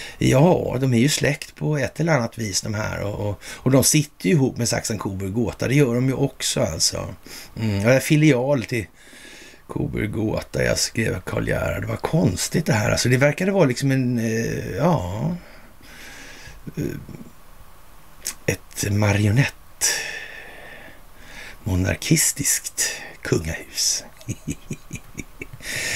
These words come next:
Ja, nu gick drottningen salig hädan. Ja,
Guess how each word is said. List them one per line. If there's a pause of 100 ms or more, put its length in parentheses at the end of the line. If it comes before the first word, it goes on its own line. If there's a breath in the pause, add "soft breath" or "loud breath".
(180 loud breath)
Ja,
nu
gick
drottningen
salig
hädan. (1500 loud breath)
Ja,